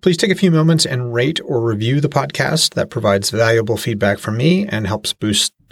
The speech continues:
the show's visibility, as does sharing it. And if you're so inclined, please shoot me an email at matt bishop writes at gmail dot com. I'd love to hear from you.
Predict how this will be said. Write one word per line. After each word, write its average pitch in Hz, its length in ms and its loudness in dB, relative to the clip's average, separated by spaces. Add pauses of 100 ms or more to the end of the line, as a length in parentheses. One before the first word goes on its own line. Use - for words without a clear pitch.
(140)
the 101 80 -2
show's 98 340 0
visibility, 92 600 -2 (280)
as 92 180 -6
does 107 160 -4
sharing 170 300 0
it. - 200 -10 (720)
And 127 100 0
if 117 80 2
you're 123 120 2
so 139 160 0
inclined, 113 500 0
please 127 180 0
shoot - 220 -2
me 110 120 -2
an 190 120 -2
email 123 400 2
at 101 300 -4 (180)
matt 110 220 -2
bishop 110 300 -2
writes 107 400 0
at 95 180 0 (120)
gmail 95 380 -2
dot 98 200 -4
com. 95 320 -2 (140)
I'd 113 120 -2
love 101 140 -4
to - 60 -10
hear 123 120 -2
from 87 240 -8
you. - 80 -18